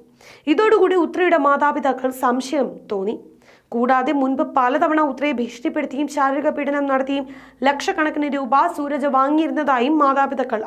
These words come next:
ആരോപിക്കുന്നു. വിവാഹം കഴിക്കുമ്പോൾ മൈക്രോ ഫിനാൻസിലായിരുന്നു സൂരജ് ജോലി ചെയ്തിരുന്നത്. അവിടെ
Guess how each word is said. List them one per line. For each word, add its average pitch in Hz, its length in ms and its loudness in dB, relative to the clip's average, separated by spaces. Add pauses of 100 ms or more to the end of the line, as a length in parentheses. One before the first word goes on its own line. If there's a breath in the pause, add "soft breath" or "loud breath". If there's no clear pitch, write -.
(100)
ആരോപിക്കുന്നു. 202 480 -8 (600 soft breath)
വിവാഹം 262 540 2
കഴിക്കുമ്പോൾ 330 460 2 (100)
മൈക്രോ 277 460 0
ഫിനാൻസിലായിരുന്നു 294 840 0 (540 loud breath)
സൂരജ് 320 420 2
ജോലി 240 260 0
ചെയ്തിരുന്നത്. 208 420 -4 (180)
അവിടെ 320 180 0